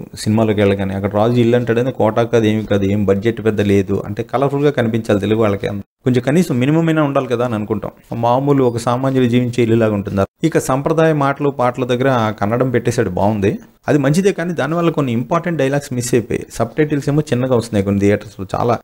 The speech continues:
చాలా ఇబ్బంది అనిపించింది. ఇప్పుడు సహజత్వం కోసం కన్నడ అలా వదిలేయడం చాలా మంచిదే. కన్నడ బోర్డులు కూడా సేమ్ అలాగే వదిలేశారు, ఎందుకంటే ఆ దున్నపోతు పందాలు అవన్నీ కూడా ఆ కర్ణాటక అక్కడే జరుగుతాయి కాబట్టి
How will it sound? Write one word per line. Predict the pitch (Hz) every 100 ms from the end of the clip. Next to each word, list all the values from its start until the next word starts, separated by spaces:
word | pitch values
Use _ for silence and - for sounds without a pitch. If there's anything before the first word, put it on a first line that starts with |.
| - 139
చాలా | 160
ఇబ్బంది | 147 139 123
అనిపించింది. | 107 104 -
ఇప్పుడు | - 123
సహజత్వం | - 131 165 165 165
కోసం | 156 156 160
కన్నడ | 151 135 139
అలా | 139 131
వదిలేయడం | 127 117 127 156 147
చాలా | 127
మంచిదే. | 120 110 110 101
కన్నడ | - 123
బోర్డులు | 120 120 135 147
కూడా | 160
సేమ్ | 156 139 139
అలాగే | 131 131
వదిలేశారు, | 117 120 117 104
ఎందుకంటే | 107 117 120
ఆ | 120
దున్నపోతు | 113 110 117 120 120 120
పందాలు | 120 113 113 117
అవన్నీ | 113 117
కూడా | 120 127 170 143
ఆ | - 120
కర్ణాటక | - 113 120 117 117
అక్కడే | 107 - 123
జరుగుతాయి | 113 110 113
కాబట్టి | 110 104 107 -